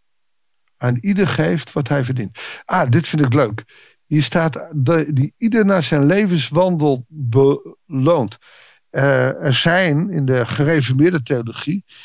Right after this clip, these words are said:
mensen die beweerden, en ik heb een collega gehad die dat ook zei, zei: "We hebben geen persoonlijke relatie met God. We zijn als kerken samen de bruid van Christus." Hier staat toch wel heel duidelijk dat het een persoonlijke,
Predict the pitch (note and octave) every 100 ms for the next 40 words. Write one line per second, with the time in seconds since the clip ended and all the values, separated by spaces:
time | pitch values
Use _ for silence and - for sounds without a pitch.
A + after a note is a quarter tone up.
0 | - _ C#3+ D#3 F#3+ D#3+ B2 A#2+ C3+ F#3
1 | - A2+ A2 A#2 A2 A2 A#2+ C#3 D3+ C3+
2 | C3 A#2 G#2 G2 D3 D3+ D#3+ G#3+ _ -
3 | _ _ C3+ C3 D#3 C3 - G3 G#3+ -
4 | - G3+ A3+ A3+ C#3+ D3+ D3 C3+ A#2+ A2+
5 | - G3+ - C#3+ D3+ C#3+ B2+ - - _
6 | - B2+ - G3 E3+ C3 B2 - D3+ F#3+
7 | F#3 A#2+ G#2 A#2+ C#3+ G3+ - - E3 D3
8 | - E3 - - - - - - - A#3+
9 | G3 A3 F3+ E3 D3 D#3 F#3 D3 D3 C3+
10 | D#3 C#3+ D3 C#3 C#3+ B2 B2+ G3 G#3 D3+
11 | A#2 A2